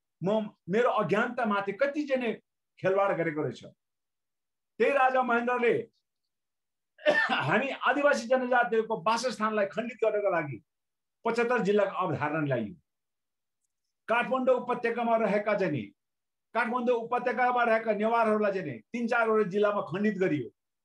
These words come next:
भएन चाहिँ काठमाडौँ उपत्यका वरिपरिका तामाङहरूलाई चाहिँ छ सातवटा जिल्लामा खण्डित गरियो, अल्पसङ्ख्यक बनाइयो,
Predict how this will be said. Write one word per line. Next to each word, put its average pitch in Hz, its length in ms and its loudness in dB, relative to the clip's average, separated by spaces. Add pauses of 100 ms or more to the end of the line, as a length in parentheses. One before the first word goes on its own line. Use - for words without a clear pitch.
(140)
भएन 220 300 -2
चाहिँ 240 240 0
काठमाडौँ 214 400 0
उपत्यका 214 360 -4
वरिपरिका 190 500 -2
तामाङहरूलाई 165 640 -4
चाहिँ 151 220 -6
छ 165 100 -6
सातवटा 175 480 -4
जिल्लामा 135 280 -8
खण्डित 139 320 -12
गरियो, - 420 -8
अल्पसङ्ख्यक 180 520 -8
बनाइयो, 120 320 -8